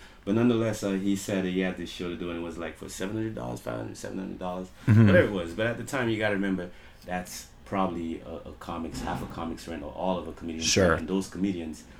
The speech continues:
Speaker 1: would not be working those shows for years to come. And David was complaining to him, and David's like,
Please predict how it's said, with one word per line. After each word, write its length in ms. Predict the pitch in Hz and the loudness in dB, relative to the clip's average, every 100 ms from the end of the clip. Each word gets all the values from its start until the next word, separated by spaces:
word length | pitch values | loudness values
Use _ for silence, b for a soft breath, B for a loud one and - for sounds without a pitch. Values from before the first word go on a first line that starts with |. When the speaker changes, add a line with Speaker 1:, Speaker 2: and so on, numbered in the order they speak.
| b | b
Speaker 1:
would 180 | 87 90 | -6 -4
not 380 | 90 85 82 - | -2 -4 -8 -8
be 220 | 90 87 | -6 -6
working 420 | 82 85 85 85 | -6 -6 -4 -4
those 180 | 82 80 | -4 -4
shows 380 | - 90 80 78 | -6 -6 -6 -8
for 160 | - | -8
years 460 | 78 82 92 92 92 | -4 0 2 2 0
to 80 | - | -10
come. 260 | - 80 80 B - | -8 -10 -10 B -6
And 140 | 87 | -2
David 300 | 85 95 90 | 2 4 2
was 180 | 87 85 | -2 -6
complaining 400 | - 80 87 85 | -6 -6 -6 -6
to 120 | 82 | -6
him, 40 | 82 | -6
and 80 | 80 | -6
David's 220 | 85 82 | -6 -6
like, 180 | 82 | -8